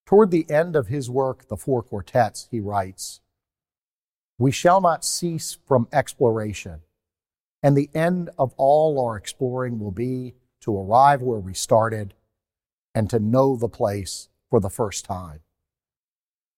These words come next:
Through the unknown, unremembered gate,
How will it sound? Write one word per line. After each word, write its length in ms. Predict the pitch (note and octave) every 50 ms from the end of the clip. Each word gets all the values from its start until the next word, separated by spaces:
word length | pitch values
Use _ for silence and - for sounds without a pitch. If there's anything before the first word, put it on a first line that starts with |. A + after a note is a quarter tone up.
| _ _ _ _
Through 140 | - C3+ C3
the 140 | B2+ D3 - -
unknown, 840 | D#3 D3 D#3 D#3+ D3+ D3 C#3+ C#3+ C#3+ C#3+ C#3 C3+ C3+ C3+ C3+ B2+ - _ _ _ _ - -
unremembered 960 | C3+ C#3 C#3 C3+ A#2+ B2 B2 A#2 A2+ A2+ A#2 A2+ A2 G2 A2+ G#2+ F#2+ F2 -
gate, 480 | A2+ G#2+ G#2 G2 F#2+ G#2 _ - -